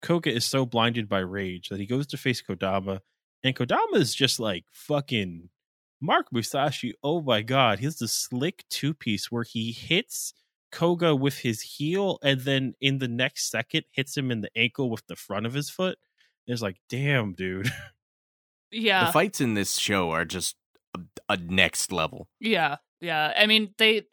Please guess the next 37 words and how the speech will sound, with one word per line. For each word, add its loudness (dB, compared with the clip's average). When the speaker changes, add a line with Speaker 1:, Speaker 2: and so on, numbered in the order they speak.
Speaker 2:
always 6
have 4
been. -2
Like, -2
I, 0
I -6
feel -4
like -2
we've -6
been -6
consistently -8
impressed -6
with -10
the -10
battle -8
scenes, -4
but -2
especially, -2
like, -4
when -6
we're -4
going 0
downhill 0
to -10
these -8
last -4
few -6
episodes, -6
it -6
intensifies, -8
and -8
it -8
is -10
so -4
satisfying -6
to -18
watch. -12